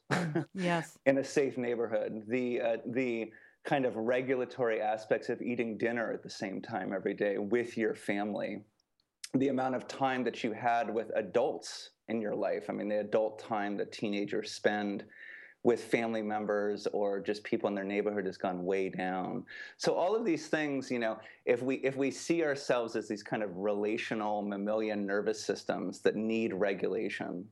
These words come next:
Speaker 2: Mm-hmm.
Speaker 1: as, as we kind of grow, you know, from kind of childhood and adolescence,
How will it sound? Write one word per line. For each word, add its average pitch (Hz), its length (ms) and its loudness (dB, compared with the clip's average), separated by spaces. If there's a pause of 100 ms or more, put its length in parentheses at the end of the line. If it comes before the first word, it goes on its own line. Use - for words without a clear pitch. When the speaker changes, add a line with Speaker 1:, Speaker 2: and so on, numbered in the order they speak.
(100)
Speaker 2:
Mm-hmm. - 40 -2
Speaker 1:
as, 90 280 2 (100)
as 107 180 2
we 107 100 2
kind 107 240 0
of 87 140 -4
grow, 95 460 2
you 98 100 0
know, 92 180 -2
from 95 220 -2
kind 98 200 -2
of - 80 -6
childhood 98 460 2
and 92 140 0
adolescence, 95 720 0